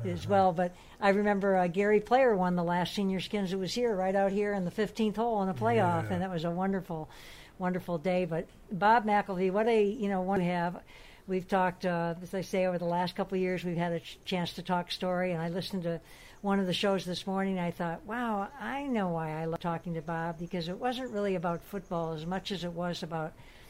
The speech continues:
Speaker 1: one, your gratitude about having had that opportunity. You, you had a full-time job in heavy construction.
Speaker 2: <laughs>
Speaker 1: You owned a company, right?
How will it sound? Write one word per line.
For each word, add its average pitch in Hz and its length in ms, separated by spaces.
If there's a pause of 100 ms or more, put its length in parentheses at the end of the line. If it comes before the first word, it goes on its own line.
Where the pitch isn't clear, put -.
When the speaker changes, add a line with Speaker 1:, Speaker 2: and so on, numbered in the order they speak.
(240)
Speaker 1:
one, 214 320
your 240 180
gratitude 196 840
about 165 260
having 185 360
had 226 360
that 185 160
opportunity. 160 720
You, 196 320 (360)
you 233 220
had 233 160
a 226 100
full-time 247 720
job 226 420
in 202 100
heavy 220 260
construction. 240 680
Speaker 2:
<laughs> - 0
Speaker 1:
You 214 100
owned 214 180
a 196 60
company, 226 340
right? 226 300